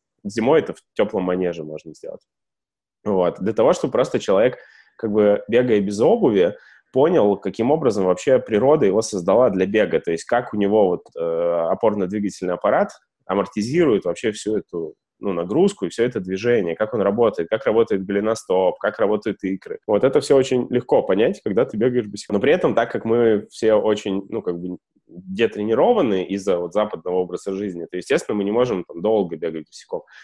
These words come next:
Поэтому, как бы, через этот бег босиком мы помогаем людям понять принципы. Ну и дальше они уже в кроссовках <laughs> учатся эти принципы воплощать в жизнь.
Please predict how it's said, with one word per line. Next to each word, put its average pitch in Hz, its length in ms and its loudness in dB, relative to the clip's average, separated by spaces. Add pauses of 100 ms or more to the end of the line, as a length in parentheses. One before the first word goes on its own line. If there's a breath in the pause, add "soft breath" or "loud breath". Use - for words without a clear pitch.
(220 loud breath)
Поэтому, 160 460 -2 (360 loud breath)
как 104 140 -8
бы, 90 100 -6
через 117 400 0
этот 98 160 -4
бег 107 220 -2
босиком 156 500 -4 (460 loud breath)
мы 143 460 2
помогаем 113 400 0
людям 147 240 -2
понять 107 300 -2
принципы. 110 600 -2 (100)
Ну 165 140 0
и 131 40 0
дальше 185 300 0
они 120 420 -6
уже 90 200 -8
в - 60 -12
кроссовках - 520 -4 (140)
<laughs> - 140 -16
учатся 131 440 -2
эти 107 200 -4
принципы 107 460 -8
воплощать 95 500 -4
в - 60 -14
жизнь. 82 260 -4